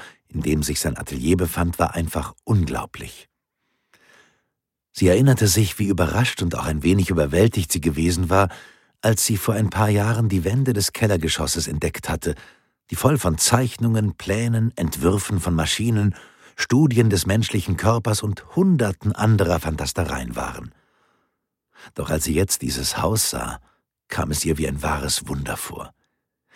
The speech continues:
Jeder Winkel schien nach neuen, unglaublichen Einfällen gestaltet. Leonardo hatte eine Art Maschine entworfen, die er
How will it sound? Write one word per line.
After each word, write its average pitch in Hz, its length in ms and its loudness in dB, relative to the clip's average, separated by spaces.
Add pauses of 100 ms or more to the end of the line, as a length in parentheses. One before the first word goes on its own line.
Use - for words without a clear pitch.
(160)
Jeder 147 580 0
Winkel 117 460 0
schien 123 300 -2
nach 90 240 0
neuen, 107 460 2 (120)
unglaublichen 107 840 2
Einfällen 69 460 -4
gestaltet. - 680 -10 (840)
Leonardo 95 560 6
hatte 90 220 2
eine 87 220 -2
Art 90 180 -4
Maschine 117 420 2
entworfen, 87 600 0
die 92 200 -4
er 80 240 2